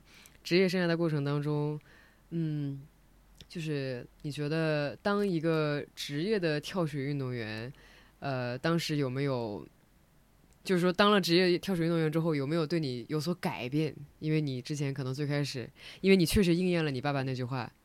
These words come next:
你没有放弃，你一直在练。但是当了职业跳水运动员之后，他肯定又跟普通人不太一样。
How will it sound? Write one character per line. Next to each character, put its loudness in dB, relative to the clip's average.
你 -4
没 0
有 2
放 -2
弃， -8
你 -4
一 0
直 -2
在 -4
练。 -8
但 2
是 4
当 6
了 6
职 0
业 6
跳 2
水 0
运 -2
动 0
员 -2
之 -2
后， -4
他 -6
肯 -8
定 -2
又 0
跟 -2
普 -10
通 -4
人 -4
不 -12
太 -4
一 -6
样。 -10